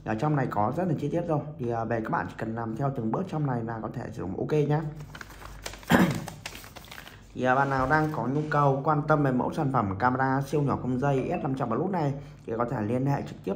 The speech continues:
cho mình qua số hotline cho mình đây. Và các bạn đăng ký kênh Pin Đăng Phát để được miễn phí ship hàng trên toàn quốc. Và đặc biệt hơn là khi mà các bạn đăng ký kênh Pin Đăng Phát thì các bạn sẽ được tặng kèm theo một chiếc thẻ nhớ chính hãng là ba mươi hai gi.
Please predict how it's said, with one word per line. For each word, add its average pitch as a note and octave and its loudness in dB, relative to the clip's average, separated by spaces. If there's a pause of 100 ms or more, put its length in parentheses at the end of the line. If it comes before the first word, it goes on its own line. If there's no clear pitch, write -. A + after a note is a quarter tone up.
cho D#3 0
mình A2+ 0
qua B2 0
số A#2+ -4
hotline C#3 -2
cho C3+ -8
mình A#2+ -4
đây. D#3 2 (560)
Và A#2+ 0
các - -4
bạn E3 2
đăng D#3 2
ký C3 -2
kênh D#3+ 0
Pin D#3+ 4
Đăng E3 2
Phát G3 0
để B2+ -2
được A#2 -2
miễn C#3+ 0
phí A#2+ 0
ship F#3 -4
hàng B2 0
trên C#3 0
toàn A#2+ 0
quốc. G3+ 2 (400)
Và C3 2
đặc A#2+ 0
biệt A#2 2
hơn C3+ 2
là A#2+ 2
khi D3+ 2
mà C#3 4
các A2+ -4
bạn - 0
đăng C#3 2
ký A2+ -4
kênh C#3 -2
Pin C#3+ 0
Đăng C#3+ 0
Phát G3+ 0 (400)
thì A2 -4
các A2+ -4
bạn D#3 0
sẽ C#3+ -2
được A#2 -2
tặng - -4
kèm A#2+ -2
theo D3 2
một B2+ 2
chiếc F#3 -4
thẻ G#2 -4
nhớ G2+ 0 (100)
chính C#3+ -2
hãng F3 0
là A#2+ 0
ba C3 0
mươi C3+ 2
hai C3+ 0
gi. D3+ 0